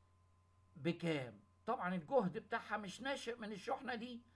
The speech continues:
ما هو في ممكن شحنات أخرى محيطة بالنقطة الموضوع فيها كيو. يبقى أجيب الجهود، مجموع الجهود المؤثرة اللي هي بتجيب لي الجهد الكلي عند النقطة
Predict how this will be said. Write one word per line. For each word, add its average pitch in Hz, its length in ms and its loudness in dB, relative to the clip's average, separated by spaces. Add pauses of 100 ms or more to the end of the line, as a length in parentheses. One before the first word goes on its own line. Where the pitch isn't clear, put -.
(280)
ما 120 100 -8
هو 120 80 -6
في 190 200 -4
ممكن 220 360 -2
شحنات 185 520 -4
أخرى 190 640 4 (440)
محيطة 233 840 2
بالنقطة 196 760 4
الموضوع 190 540 4
فيها 208 360 2
كيو. 170 520 2 (760)
يبقى 208 480 2
أجيب 277 380 2
الجهود، 226 920 4 (240)
مجموع 196 600 0
الجهود 202 760 4 (640)
المؤثرة 185 1080 2
اللي 170 220 2
هي 233 560 6
بتجيب 180 600 4
لي 147 360 -4
الجهد 160 500 2
الكلي 190 480 2
عند 196 340 2
النقطة 247 760 2